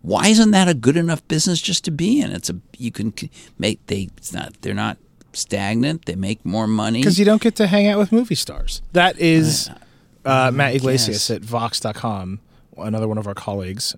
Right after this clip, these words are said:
Speaker 2: Uh, that's basically his theory, right? It's not a sexy business to run the network. You don't, you don't, you're not the people who are responsible for the iPhone.
Speaker 1: Yeah, it's not, it's not the iPhone.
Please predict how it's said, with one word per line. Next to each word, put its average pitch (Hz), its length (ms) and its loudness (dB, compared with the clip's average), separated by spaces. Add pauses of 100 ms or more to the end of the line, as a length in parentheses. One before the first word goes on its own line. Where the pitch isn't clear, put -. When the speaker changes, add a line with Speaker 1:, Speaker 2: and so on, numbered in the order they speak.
Speaker 2:
Uh, 120 220 0
that's 170 120 0
basically 170 320 2
his 165 160 2
theory, 104 320 -4 (320)
right? 170 160 2
It's - 140 0
not 190 240 4 (140)
a 165 80 0
sexy 160 320 0
business 131 380 -2
to 120 100 -4
run 107 100 -4
the 107 60 -4
network. 87 360 -14 (320)
You 147 140 2
don't, 160 100 2
you 170 100 6
don't, 185 160 4
you're 175 100 6
not 180 160 4
the 135 180 2 (200)
people 135 300 -2
who 131 100 2
are 117 120 0
responsible 113 500 -4
for - 120 -10
the 98 80 -6
iPhone. 95 460 -6
Speaker 1:
Yeah, 135 120 6
it's - 160 2
not, 160 240 4
it's 143 240 2
not 143 220 4
the 107 80 -2
iPhone. - 440 -2